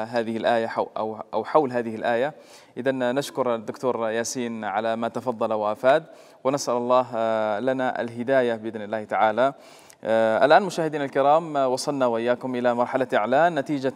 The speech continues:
هذا، آه، اللقاء، لذا نطلب من المتسابقين يوسف سالم عوض بازهير من، آه، مديرية القطن والمتسابق أحمد محسن علي باجريدي من مديرية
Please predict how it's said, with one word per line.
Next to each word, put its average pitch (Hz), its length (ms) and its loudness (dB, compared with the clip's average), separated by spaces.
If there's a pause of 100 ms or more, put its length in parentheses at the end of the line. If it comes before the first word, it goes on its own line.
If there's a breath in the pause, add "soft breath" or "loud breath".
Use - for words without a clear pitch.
هذا، 123 440 4
آه، 107 220 -2
اللقاء، 120 440 4
لذا 160 260 2
نطلب 156 340 0 (380 loud breath)
من 135 200 2
المتسابقين 139 1000 2
يوسف 147 340 0 (160)
سالم 127 540 6
عوض 110 280 4
بازهير 120 560 0
من، 135 320 -6 (520 soft breath)
آه، 117 160 4
مديرية 123 480 0
القطن 135 440 0
والمتسابق 120 920 4
أحمد 123 360 2
محسن 120 440 -2
علي 117 280 2
باجريدي 117 600 -2
من 135 260 -6 (400 loud breath)
مديرية 120 580 0